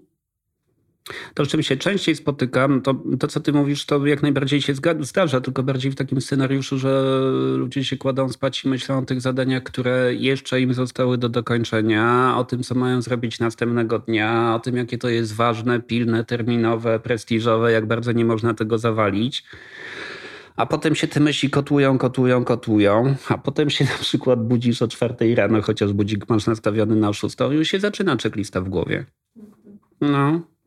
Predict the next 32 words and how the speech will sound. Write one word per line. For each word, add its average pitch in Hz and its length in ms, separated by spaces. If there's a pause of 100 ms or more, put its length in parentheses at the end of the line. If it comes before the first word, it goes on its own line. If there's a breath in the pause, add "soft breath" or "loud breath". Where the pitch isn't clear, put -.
(380)
Wtedy, 135 320
wiesz, 127 180
znieczulenie 127 560
się 127 140
alkoholem 113 640
pomaga 117 440
pod 110 200
tym 110 120
względem, 110 420
że 117 100
padasz 120 360
jak 117 140
kło-, 110 320 (160)
kłoda 107 320
na 113 120
łóżko 110 300
i 147 60
nie 180 120
myślisz. 123 520 (1500)
Rano 113 300
nie 120 140
myślisz 120 340
o 120 60
tym, 117 160
co 120 120
masz 117 180
do 113 100
zrobienia, 117 420
tylko 127 200
jak 127 120
zniwelować 139 560
kaca. 131 460